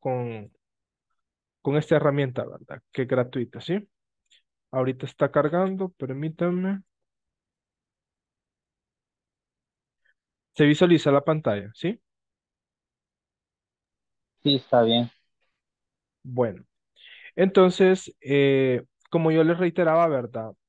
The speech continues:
Speaker 1: En esta sesión, ¿verdad? Yo quiero que ustedes, ¿verdad? También vayan experimentando, vayan teniendo, eh, ese conocimiento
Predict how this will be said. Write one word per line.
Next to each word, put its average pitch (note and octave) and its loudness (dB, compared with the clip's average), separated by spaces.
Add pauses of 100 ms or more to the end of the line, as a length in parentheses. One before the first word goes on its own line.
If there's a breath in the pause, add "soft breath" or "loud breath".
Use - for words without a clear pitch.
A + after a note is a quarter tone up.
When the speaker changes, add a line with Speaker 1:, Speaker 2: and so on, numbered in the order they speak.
(160)
Speaker 1:
En B2+ -4
esta C3+ -6
sesión, E3 -2
¿verdad? B2 2
Yo B2+ -2
quiero C#3 -2
que C3+ -8
ustedes, C3+ -4
¿verdad? A2+ -6
También C3 -4
vayan B2+ 0
experimentando, D3 -2 (440 soft breath)
vayan C3 0
teniendo, C3 -4
eh, A2+ -8 (100)
ese C#3 -6
conocimiento D#3+ -2